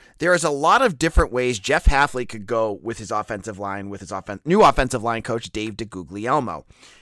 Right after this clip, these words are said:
First of all, he could go with two guards. Now, he has Finn Durstein, who's projected to be a guard,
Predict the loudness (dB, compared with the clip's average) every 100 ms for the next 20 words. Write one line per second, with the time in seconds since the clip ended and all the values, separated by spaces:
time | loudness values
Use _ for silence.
0 | _ -4 -4 -2 -4 -2 -4 -8 _ _
1 | _ _ _ _ -10 -8 -6 -4 -4 0
2 | 2 2 2 -4 -6 -4 0 0 0 -4
3 | -16 -20 _ _ _ -8 -2 0 0 -2
4 | -10 -8 0 2 2 0 -6 -2 -2 -2
5 | -6 -8 -6 -8 -12 _ -8 -6 -8 -12
6 | -12 -12 -4 0 0